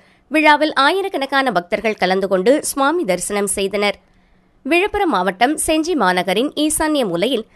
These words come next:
சந்தைமேடு சிறுகடம்பூர் பகுதியில் சித்தர்கள் வழிபட்ட பழம்பெரும் திருத்தலமாக விளங்கும்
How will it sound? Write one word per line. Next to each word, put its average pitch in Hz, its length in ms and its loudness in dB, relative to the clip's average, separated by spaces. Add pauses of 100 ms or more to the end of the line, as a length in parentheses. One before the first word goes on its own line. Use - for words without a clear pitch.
(240)
சந்தைமேடு 339 600 0
சிறுகடம்பூர் 330 640 -2
பகுதியில் 196 420 -2 (180)
சித்தர்கள் 392 540 -4
வழிபட்ட 196 560 0
பழம்பெரும் 294 580 0
திருத்தலமாக 330 640 -2
விளங்கும் 185 400 -2